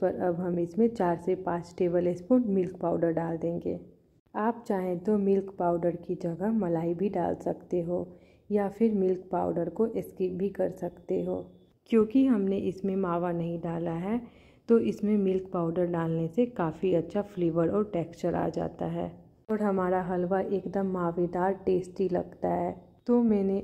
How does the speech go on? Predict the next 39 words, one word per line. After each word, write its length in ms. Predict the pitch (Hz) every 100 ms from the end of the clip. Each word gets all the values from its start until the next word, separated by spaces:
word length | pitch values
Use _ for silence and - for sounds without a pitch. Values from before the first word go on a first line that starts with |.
| 180
आपको 360 | 180 180 220
मिल्क 320 | 208 196 185 -
पाउडर 400 | 185 175 175 180
की 200 | 180 185 180
जगह 440 | 175 170 196 262 262 - - - _ -
दूसरा 360 | 208 196 208 196
ऑप्शन 400 | 185 - 196 185
भी 140 | 190
दे 220 | 185 180
दिया 240 | 180 180 175
है, 240 | 190 240
आप 260 | 190 175 180
चाहो 260 | - 170 180
तो 160 | 175 185
मिल्क 200 | 185 175 -
पाउडर 300 | 175 175 175
डालना, 460 | 175 175 208 247 240
otherwise 520 | 185 180 175 196 214
इसे 240 | 190 202 190
स्किप 360 | 196 - 180 -
कर 140 | 175
देना। 340 | 170 175 175 175 180 - - _ _
बिना 280 | 202 196 196
मिल्क 300 | 185 185 185
पाउडर 320 | 170 170 175 170
के 160 | 175
भी 140 | 175 202
हलवा 280 | 180 175 185
एकदम 320 | 170 170 190
टेस्टी 380 | 185 170 170 185
बनेगी, 460 | 170 170 175 175 185 - - _ _ _ _ - _ - _ _ _ 233
क्योंकि 360 | 214 214 220
हमने 320 | 208 190 196 208
लौकी 360 | 196 185 190
को 180 | 180 220
एकदम 400 | 202 185 202 202
अच्छी 260 | 185 185 214
तरीके 500 | 202 175 175 175 185
से 220 | 180 254